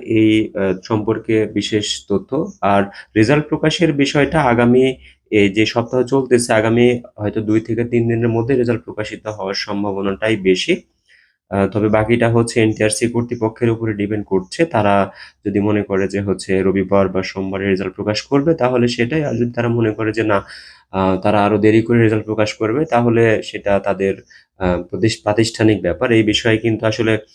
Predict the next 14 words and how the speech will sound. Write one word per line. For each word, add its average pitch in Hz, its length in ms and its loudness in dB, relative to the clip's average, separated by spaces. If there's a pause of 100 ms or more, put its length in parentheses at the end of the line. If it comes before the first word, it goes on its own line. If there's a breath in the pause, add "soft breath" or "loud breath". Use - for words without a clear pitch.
(280 loud breath)
এনটিআরসি 113 480 2
কর্তৃপক্ষ 117 560 -2
বা 127 220 0
কেউই 120 260 4
কিন্তু 120 180 0
সঠিক 117 440 -4
তথ্য 117 320 -2
দিচ্ছে 113 380 0
না 101 100 0
বা 95 120 -2
দিবে 110 240 4
না, 90 100 -4
কারণ 95 240 -6
এটা 107 340 0